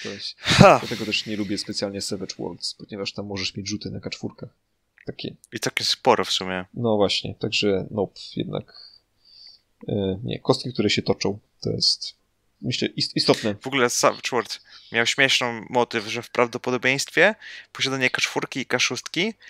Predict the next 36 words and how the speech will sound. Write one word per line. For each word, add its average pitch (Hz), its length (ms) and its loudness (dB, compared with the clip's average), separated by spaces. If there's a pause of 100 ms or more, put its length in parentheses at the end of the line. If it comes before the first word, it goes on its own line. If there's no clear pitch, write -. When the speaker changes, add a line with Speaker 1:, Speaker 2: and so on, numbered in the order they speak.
(260)
Speaker 2:
to 123 420 8 (200)
czasami 151 420 2
opłacało 135 360 0
się 131 120 -2
bardziej 123 300 2
K 127 100 -2
czwórkę, - 380 0
znaczy 139 320 2
K 151 100 -4
czwórka - 280 2
i 127 40 2
K 143 120 -2
szóstka 135 260 -4
były, 139 160 2
były 135 420 2
mniej 135 160 0
więcej 143 280 0
wyrównane, 123 560 2 (380)
bo 120 60 -2
na 131 80 2
K - 100 -4
czwórce - 540 0
była 127 200 4
większa 139 320 2
szansa 127 380 2
na 110 260 4 (180)
przebicie, 120 480 2 (480)
więc 117 100 2
Speaker 1:
Tak. - 40 -4
Speaker 2:
teoretycznie 135 640 2 (800)
była 127 360 6
szansa, 151 380 2
że 135 100 -2
będzie 127 200 -2
miało 123 240 2
się 120 340 6